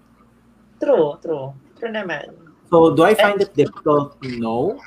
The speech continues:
Speaker 2: But I do understand that there are people out there who do find it difficult, like, they keep it in wraps or they make it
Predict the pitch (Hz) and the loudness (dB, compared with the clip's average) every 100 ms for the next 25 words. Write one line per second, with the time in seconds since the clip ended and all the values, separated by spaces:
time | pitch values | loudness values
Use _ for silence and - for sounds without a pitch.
0 | 123 - - _ _ _ _ 143 165 160 | -16 -16 -18 _ _ _ _ -2 4 4
1 | 156 - 170 175 165 185 175 170 160 - | 4 0 0 2 4 4 4 0 -6 -6
2 | 143 139 139 139 - 143 131 131 120 123 | -4 -4 -4 -6 -4 -4 -2 -4 -8 -6
3 | 131 120 120 120 120 123 120 107 120 135 | -6 -6 -6 -6 -6 -4 -4 -2 -4 -4
4 | 135 127 123 123 117 - 123 127 123 117 | -4 -4 -4 -6 -10 -10 -6 -4 -2 -4
5 | 110 117 113 107 - 123 123 123 110 110 | -2 0 0 -4 -8 -6 -6 -6 -6 0
6 | 110 110 113 - - 113 107 107 113 110 | 2 4 2 -2 -8 -4 -4 -4 -6 -8
7 | 110 | -10